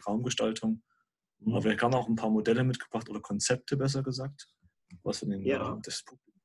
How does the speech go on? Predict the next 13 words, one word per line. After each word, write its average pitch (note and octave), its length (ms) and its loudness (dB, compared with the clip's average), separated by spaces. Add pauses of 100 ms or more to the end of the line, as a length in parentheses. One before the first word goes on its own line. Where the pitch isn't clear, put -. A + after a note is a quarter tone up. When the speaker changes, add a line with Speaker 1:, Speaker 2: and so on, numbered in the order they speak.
(120)
Speaker 1:
vorstellen. - 300 -20 (1800)
Speaker 2:
Patrick, F3 320 6
hast D#3+ 180 2
du G3+ 100 2
ein C3+ 400 0
konkretes D3 460 4
Konzept, D3 260 2
über C#3+ 100 4
das C3 120 2
du - 60 -8
gerne B2+ 200 2
reden A#2+ 240 4
möchtest? - 440 -6